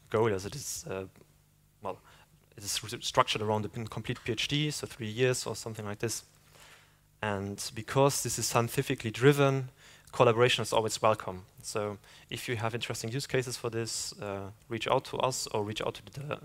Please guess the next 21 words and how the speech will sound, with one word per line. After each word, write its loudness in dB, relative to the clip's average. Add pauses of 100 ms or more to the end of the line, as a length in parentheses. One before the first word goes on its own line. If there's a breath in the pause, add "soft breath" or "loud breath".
(140)
respective -2
developer. 0 (1800 loud breath)
Then 8
the 0
second 4
part 6
are 4
minor 4
anticipated -4
features. 0 (500 loud breath)
Those 2 (100)
are 2
not -2 (320)
scheduled. 4 (260)
They -2
are -2 (260)
relatively 2
small 2
normally, -4 (800 loud breath)
um, -6
but, 0